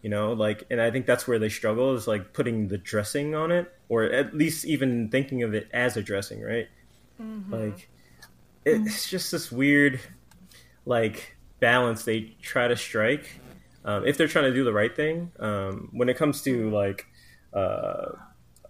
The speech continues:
Speaker 1: Overwatch, I don't think they're a-, actually trying at all, but I know in other media, like, it, it's hard to, like, agree upon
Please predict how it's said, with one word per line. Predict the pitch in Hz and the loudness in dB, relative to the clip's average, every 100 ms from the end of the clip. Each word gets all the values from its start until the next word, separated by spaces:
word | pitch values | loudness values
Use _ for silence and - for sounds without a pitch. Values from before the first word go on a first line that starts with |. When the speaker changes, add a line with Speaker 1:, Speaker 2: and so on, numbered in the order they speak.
| - | 2
Speaker 1:
Overwatch, | 127 113 101 98 - 90 - | 2 4 2 2 -2 -8 -4
I | 110 | -2
don't | 107 | -2
think | 107 107 | -4 -6
they're | 107 107 107 - | -6 -4 -6 -6
a-, | 117 | -8
actually | 110 110 107 | -6 -8 -10
trying | 113 107 98 | -6 -4 -4
at | 95 | -2
all, | 101 117 110 | -2 -2 -2
but | 104 101 - - - - - - - - - - | 0 0 0 -10 -8 -8 -6 -10 -6 -6 -6 0
I | 131 | 6
know | 131 123 | 8 8
in | 120 | 6
other | 123 | 4
media, | 120 117 113 110 | 2 2 2 4
like, | 110 104 90 | 4 2 0
it, | 143 - - | -4 -4 -4
it's | 131 | -4
hard | - 139 143 139 | 2 6 6 4
to, | 135 117 | -2 0
like, | 113 110 - | 2 0 0
agree | 127 104 120 123 | 0 0 0 2
upon | 117 - 113 110 107 104 104 | 0 0 -2 0 0 -2 -6